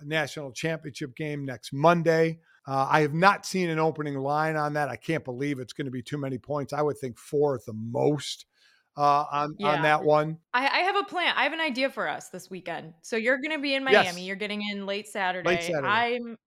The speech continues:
Speaker 2: I'm in Miami. I have a, a small Christmas present for you that I was going to ship to you along with cookies that I baked.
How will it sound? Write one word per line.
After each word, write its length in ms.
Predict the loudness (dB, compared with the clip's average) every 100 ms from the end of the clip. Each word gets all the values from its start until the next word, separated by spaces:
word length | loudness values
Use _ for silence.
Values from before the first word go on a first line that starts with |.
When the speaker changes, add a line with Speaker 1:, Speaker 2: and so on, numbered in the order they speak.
| -6
Speaker 2:
I'm 240 | -2 -2 -4
in 100 | -4
Miami. 580 | -4 -4 -6 -8 -12 -2
I 160 | 0
have 440 | 0 2 2 2 -6 -10
a, 520 | -10 -8 -8 -10 -14 -18 _
a 40 | -14
small 400 | -10 -4 -4 -4
Christmas 340 | -8 -12 -12
present 340 | -12 -12 -12 -16
for 80 | -12
you 160 | -10
that 120 | -2 0
I 80 |
was 140 | 0 -4
going 320 | -2 -2 -2
to 80 | -6
ship 340 | -4 -2 -4 -8
to 120 | -12
you 320 | -10 -8 -10 -8
along 480 | -6 -2 -2 -2 -6
with 340 | -8 -8 _ _ _ _ _
cookies 480 | -6 -6 -6 -12 -10
that 120 | -8
I 60 | -8
baked. 400 | -12 -18 -18 -20